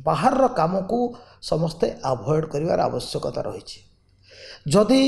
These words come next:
କୌଣସି ବାହାରକୁ ବାହାରିବାକୁ ଆମେ ଆଭଏଡ୍ କରିପାରିବା ନାହିଁ, ତାହେଲେ ଛତା, ଜୋତା ଏ ଦିଟି ଆମ ପାଖରେ ରହିବା ଦରକାର। ଜୋତା ପିନ୍ଧିବା ଦରକାର, ଚପଲ ହଉ, ଜୋତା ହଉ, ଏବଂ ଛତା ବ୍ୟବହାର କରିବା ଦରକାର। ତା ସହିତ ପା-, ସାଙ୍ଗରେ ପାଣି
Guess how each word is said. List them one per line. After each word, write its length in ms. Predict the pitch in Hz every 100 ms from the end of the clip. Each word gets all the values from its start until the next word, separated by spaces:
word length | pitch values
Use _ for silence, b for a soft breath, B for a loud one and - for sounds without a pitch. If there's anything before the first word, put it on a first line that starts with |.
| 269 - _ _ _ _ _ _ _ _ _ _ _ _ _ _ _
କୌଣସି 320 | - 196 226 233
ବାହାରକୁ 400 | - 165 233 220
ବାହାରିବାକୁ 500 | 180 156 202 202 202
ଆମେ 200 | 185 180 - -
ଆଭଏଡ୍ 400 | 139 131 196 220 208
କରିପାରିବା 500 | 165 196 202 202 214
ନାହିଁ, 200 | 214 240 233
ତାହେଲେ 360 | 151 170 202 202
ଛତା, 420 | - - - 202 208 240 - - _ _ - _ 156
ଜୋତା 420 | 135 170 170 135 87 - - _ _ -
ଏ 140 | 208
ଦିଟି 480 | 202 - 180 185 240
ଆମ 200 | 202 160
ପାଖରେ 320 | 185 151 202 190
ରହିବା 260 | 147 170
ଦରକାର। 300 | 151 160 214
ଜୋତା 340 | 190 139 - 185
ପିନ୍ଧିବା 340 | 185 170 190
ଦରକାର, 300 | 180 185 214
ଚପଲ 440 | - 147 - 180
ହଉ, 160 | 147 170
ଜୋତା 300 | 135 120 170
ହଉ, 300 | 160 220 - B -
ଏବଂ 180 | 208 220 -
ଛତା 300 | - 143 -
ବ୍ୟବହାର 320 | 147 139 139
କରିବା 220 | 127 117
ଦରକାର। 320 | 82 - - - _ _ B B B B _
ତା 180 | 214 262
ସହିତ 280 | - 262 285
ପା-, 380 | 285 - 151 -
ସାଙ୍ଗରେ 420 | - 185 202 277
ପାଣି 540 | - 151 180 233 214